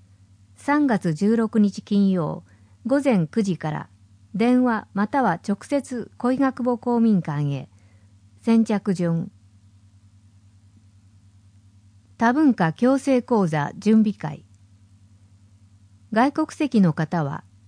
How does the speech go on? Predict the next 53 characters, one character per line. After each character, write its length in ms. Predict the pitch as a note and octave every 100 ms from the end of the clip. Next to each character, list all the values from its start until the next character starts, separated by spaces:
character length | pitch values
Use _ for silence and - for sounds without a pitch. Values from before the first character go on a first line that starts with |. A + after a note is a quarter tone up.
| _
東 220 | C4 C#4+
京 180 | C4+ C4
都 180 | - F3+
全 260 | E3+ G3+ G3+
体 220 | G#3 F#3
で 280 | F#3 F3+ - -
五 160 | G3
十 240 | G3+ D4+ D#4
二 160 | D4
万 300 | C#4+ C#4+ C#4+
人 240 | C#4 C#4 C4
以 60 |
上 180 | B3 G3+
に 120 | E3+
も 160 | E3 D3+
な 140 | D#3+
り、 200 | D#3 D#3 - _ _ _ _ _ -
市 180 | - C#4+
内 240 | C4 G3+
に 140 | D#3+
は 200 | D3+ - - - _ -
約 360 | A#3+ - E3+
二 160 | E3 G3
千 260 | D4+ D4+
人 160 | D4 D4
の 100 | C#4+
方 260 | C#4+ C#4 F#3+
が 120 | F3
住 160 | G3
ん 80 | F#3
で 60 | D3+
い 120 | C3+
ま 140 | B2+
す。 220 | B2+ - _ _ _ _ _ _ _ _ _ _ _ _
多 120 | - A3+
様 220 | C#4+ D4
な 160 | D4
ル 100 | C#4
ー 100 | C#4+
ツ 140 | B3+ E3+
の 120 | E3+
人 200 | - C4+
た 140 | B3+
ち 120 | A3 E3
の 120 | D#3+
生 240 | G#3 G#3+
活 280 | G#3+ G3+ -
や 200 | F#3+ F3
文 220 | G3+ B3 A#3+
化 200 | E3 D3
を 60 |
知 140 | C#3 D3+
り、 180 | D#3